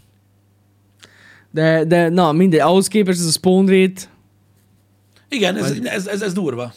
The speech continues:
Speaker 1: durva cucc. A nis, azaz, a nis. Amiatt is, azt tudom.
Speaker 2: Mert a nis az mi? Mármint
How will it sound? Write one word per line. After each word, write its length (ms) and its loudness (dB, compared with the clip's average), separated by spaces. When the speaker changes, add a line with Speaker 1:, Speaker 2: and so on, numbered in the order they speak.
Speaker 1:
durva 380 -2
cucc. 280 -12
A 60 0
nis, 360 2
azaz, 400 -4
a 80 -10
nis. 460 -10
Amiatt 540 -2
is, 380 -6
azt 240 -8
tudom. 400 -2
Speaker 2:
Mert 180 -4
a 40 -2
nis 320 -4
az 120 -6
mi? 220 -10
Mármint 260 -4